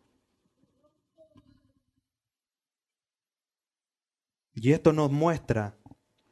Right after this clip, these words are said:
que la vida del creyente no debe ser una constante diaria estar enojado.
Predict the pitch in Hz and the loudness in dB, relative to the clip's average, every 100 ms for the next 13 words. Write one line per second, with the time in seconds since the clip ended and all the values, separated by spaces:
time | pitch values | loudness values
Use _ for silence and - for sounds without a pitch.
0 | _ _ _ _ - 135 127 127 143 180 | _ _ _ _ -2 2 4 4 2 2
1 | 196 180 170 - 151 151 160 147 139 131 | 2 2 0 0 0 0 -2 0 -2 0
2 | 139 165 147 170 160 - 175 170 160 147 | -2 -2 2 4 4 0 0 0 0 -2
3 | 143 131 123 - 151 147 139 127 143 160 | 0 -2 -2 0 0 2 2 4 4 2
4 | 160 147 - 147 139 131 - 139 123 104 | 2 -2 0 0 0 -2 -4 -4 -4 -8